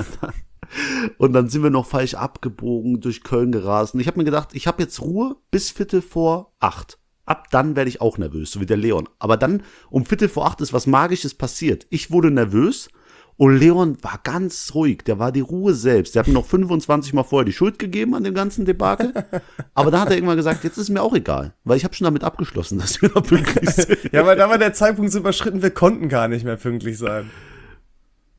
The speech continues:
Speaker 1: Ja, aber dann haben wir natürlich das Magische gemacht. Wir haben uns geeinigt, wir
Speaker 2: Gesetze
Speaker 1: gehen jetzt nicht
Speaker 2: gebrochen.
Speaker 1: Hm?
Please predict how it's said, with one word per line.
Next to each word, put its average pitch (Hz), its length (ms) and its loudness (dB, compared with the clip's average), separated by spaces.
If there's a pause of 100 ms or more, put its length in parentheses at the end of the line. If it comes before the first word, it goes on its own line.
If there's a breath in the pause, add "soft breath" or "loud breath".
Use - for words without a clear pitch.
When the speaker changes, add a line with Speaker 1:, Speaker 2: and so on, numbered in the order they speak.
(360)
Speaker 1:
Ja, 98 480 0 (140)
aber 113 380 4
dann 156 260 0
haben 151 140 -2
wir 143 80 -2
natürlich 139 280 -4
das 117 140 -8
Magische 110 420 0
gemacht. 143 300 -4
Wir 104 100 2
haben 131 160 -2
uns 120 280 -6
geeinigt, 113 500 -4
wir 139 40 0
Speaker 2:
Gesetze 127 360 0
Speaker 1:
gehen 110 60 0
jetzt 120 120 -2
nicht 135 80 2
Speaker 2:
gebrochen. 110 300 -4 (400)
Speaker 1:
Hm? 143 180 -4